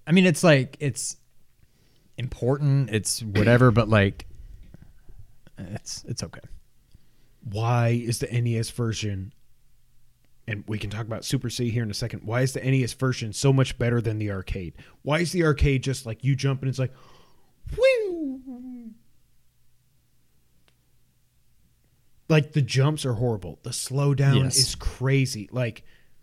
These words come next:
Speaker 2: <sighs> the music's awesome. The stages look to be the same, but however, even though this is a home release, you can only go through so many deaths and so many continues before you're like, "Well,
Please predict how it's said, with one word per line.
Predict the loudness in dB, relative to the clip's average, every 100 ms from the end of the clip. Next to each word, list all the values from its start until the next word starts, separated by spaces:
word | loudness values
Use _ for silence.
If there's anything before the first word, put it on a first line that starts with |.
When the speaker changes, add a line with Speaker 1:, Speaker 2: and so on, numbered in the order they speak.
| _ -20 _ _ _ -8
Speaker 2:
<sighs> | -6 -6 -8 _ _ _
the | 0
music's | 4 4 2 0 -6 -8
awesome. | -4 -2 0 2 2 0 -6
The |
stages | -4 2 4 4 2 2 2 -6 -18
look | -2 2 2 2
to |
be | 2 2
the | 2
same, | -2 0 0 -2
but | 0 0
however, | 2 4 4 4 2
even | 2 2
though | 0 0
this | -2 -2
is | -6 -4
a | -6
home | -4 0 0 0 -4
release, | -6 0 0 0 -6 -10 -20 -20 0
you | 4
can | 4 2
only | 2 4 4 2
go | 4 4 6
through | 2 2 2 2 0 -6 -20 -20 _
so | 2 4
many | 6 2
deaths | 2 0 -2 -4 -8 -6
and | -4
so | 0 2
many | 2
continues | 0 -2 0 0 -2 -4
before | -4 -2
you're | 0
like, | -2 0
"Well, | 0 0